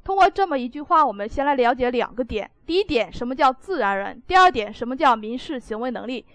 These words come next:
先理解了，然后我们再来看怎么来答这一道论述题。好，自然人，自然人他在我们民事法律关系中，他属于民事法律关系三个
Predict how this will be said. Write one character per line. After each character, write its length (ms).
先 200
理 160
解 180
了， 200
然 120
后 60
我 120
们 100
再 120
来 100
看 240
怎 140
么 100
来 100
答 320
这 140
一 80
道 160
论 180
述 180
题。 320
好， 300
自 200
然 220
人， 220
自 220
然 240
人 280
他 220
在 220
我 100
们 160
民 220
事 200
法 260
律 100
关 240
系 100
中， 300
他 260
属 320
于 240
民 220
事 200
法 240
律 140
关 260
系 240
三 520
个 280